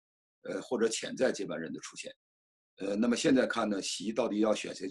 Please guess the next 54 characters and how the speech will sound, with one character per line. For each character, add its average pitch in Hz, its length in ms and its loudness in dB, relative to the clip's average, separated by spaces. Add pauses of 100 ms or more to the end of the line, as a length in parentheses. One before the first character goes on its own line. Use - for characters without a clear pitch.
(160)
做 107 120 -2
接 101 140 -4
班 104 160 -2
人， 69 260 -8 (420)
完 107 200 2
全 101 180 -2
是 101 120 -6
没 98 160 -2
有 87 120 0
一 80 140 -4
个， 80 680 -4 (280)
一 - 100 -12
个 - 100 -6
定 139 260 2
论 143 180 6
的， - 60 -12 (640)
而 104 100 0
且 101 240 -2
也 92 140 0
没 101 80 -2
有 120 160 0
看 135 240 -2
到 101 160 0
他 90 280 -4
自 - 140 -12
己 107 140 -14
看 - 200 -8
好 - 160 -10
谁， - 160 -16 (840)
这 107 100 -6
是 107 100 -2
我 90 360 0
要 101 180 2
补 - 160 -14
充 95 160 -8
说 113 160 -2
明 95 220 -4
的。 - 100 -20 (340)
所 - 180 -4
以 117 40 4
我 107 120 2
仍 123 140 4
然 110 180 4
认 131 200 4
为， 80 280 -4 (320)
呃， 95 480 -4
力 123 220 2
争 135 320 4
主 90 200 -6
席 - 200 -8
制 107 200 -4
的 87 100 -4
实 - 160 -6
现， - 260 -4